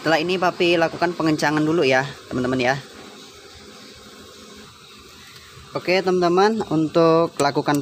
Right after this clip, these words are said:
pengencangan kita lihat di bagian sini ya. Ini bagian cam loopnya. Yang bagian menekan itu diusahakan lebih, terlebih dahulu kita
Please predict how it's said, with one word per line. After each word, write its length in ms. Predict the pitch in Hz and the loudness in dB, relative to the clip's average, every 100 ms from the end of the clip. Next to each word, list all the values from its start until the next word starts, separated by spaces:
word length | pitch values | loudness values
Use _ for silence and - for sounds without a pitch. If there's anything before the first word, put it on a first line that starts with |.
| 147 | 0
pengencangan 800 | 147 143 131 127 139 160 160 151 | 0 0 0 0 2 2 0 -2
kita 480 | 143 - 143 139 | -4 -2 -2 -2
lihat 240 | 135 135 147 | -2 -2 0
di 320 | 139 135 135 | 2 2 2
bagian 560 | 131 117 127 123 127 127 | 0 0 0 2 0 0
sini 320 | 165 165 120 | 2 4 2
ya. 240 | 120 135 - - - - - - | 0 -4 -10 -18 -16 -16 -8 0
Ini 160 | 156 | 0
bagian 640 | 147 143 131 135 135 135 135 | 2 0 2 2 2 0 -4
cam 240 | 135 131 | -2 0
loopnya. 560 | 127 123 127 131 143 175 - - - - - - - - 135 | -2 -2 0 2 2 0 -6 -16 -20 -20 -20 -20 -20 -6 0
Yang 320 | 135 135 131 | 0 0 0
bagian 320 | 131 143 139 | 0 0 0
menekan 480 | 147 170 - 127 131 | 0 0 0 -2 -2
itu 240 | 139 - | -4 0
diusahakan 800 | 165 151 139 143 131 160 165 151 | 0 0 -2 -4 -2 -2 -2 -2
lebih, 240 | 147 151 151 - - | -2 -2 -6 -8 -8
terlebih 320 | 147 143 151 | -6 -4 -4
dahulu 400 | 143 135 139 156 | -4 -2 -2 -4
kita 480 | - 131 - 135 135 | -6 -6 0 2 2